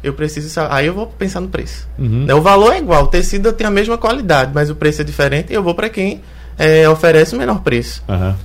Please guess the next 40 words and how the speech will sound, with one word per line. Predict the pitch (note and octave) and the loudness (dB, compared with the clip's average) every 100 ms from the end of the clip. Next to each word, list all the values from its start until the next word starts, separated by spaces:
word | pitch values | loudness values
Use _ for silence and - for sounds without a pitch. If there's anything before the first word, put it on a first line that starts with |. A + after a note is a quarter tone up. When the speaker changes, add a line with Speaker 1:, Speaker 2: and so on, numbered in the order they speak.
| - | -6
Speaker 1:
Né? | B2+ C3+ | -2 0
Então | D#3 D#3 D#3 | 0 2 2
é | F3 | 2
pre-, | F3+ F3+ | -2 -4
é | - | -4
preciso | D3 E3 E3+ F3 E3+ | -2 -4 -4 -4 -2
analisar. | E3+ F3 G3+ D3 B2+ | 0 -2 0 0 2
Mas | D#3 G3 | 2 2
voltando | F#3+ A3+ A3+ G3+ G3+ | 2 0 2 0 0
um | |
pouquinho | G3+ G3 E3+ E3 D#3+ | -2 -2 0 -2 0
pra, | D3 D#3 D3 D3 C#3 | 2 4 4 2 -2
pra | D3+ | -6
questão | D3 D#3 D#3 | -6 -4 -2
da | D#3 | -2
pandemia, | D#3 D#3 D#3+ B2+ A#2 A2+ - - - - - | -2 -2 -2 -2 -6 -10 -12 -14 -14 -10 0
né? | C#3 | 0
A | |
pandemia, | D3 F#3 F#3+ F#3 F3+ | 2 0 0 0 0
ela | F3+ | 0
mudou | F3+ A3+ F3+ D3 D3+ D#3+ G3+ - | 0 -4 -4 0 2 2 0 -4
a | - D#3+ | -6 -6
forma | - C#3+ C#3+ D#3 E3+ F#3 - | -2 0 0 0 -4 -6 -8
como | D3 D3+ | -4 -2
a | |
gente | D3 D3+ D3+ | -2 -4 -6
compra, | - D3+ D#3 A#2 - - - - - | -2 -2 -2 -6 -6 -10 -14 -14 -8
né? | A#2 B2 | -2 -2
Então | C#3 D3 | 0 0
a | D3+ | 0
pandemia, | D#3 E3+ E3+ D#3+ | 0 0 0 2
ela | D#3+ | 2
levou | E3 D#3+ D#3 | 2 0 2
a | D#3+ | 2
gente | D3+ D#3 | 0 -4
pra | D#3 | -4
comprar | D3+ D#3 D3+ D3 D3 - - | -4 -4 0 0 0 -4 -10
mais | - C3+ D3+ | -2 0 0
no | E3 | 0
online. | F3 C#3+ B2+ B2+ A#2 | 0 0 0 -2 -6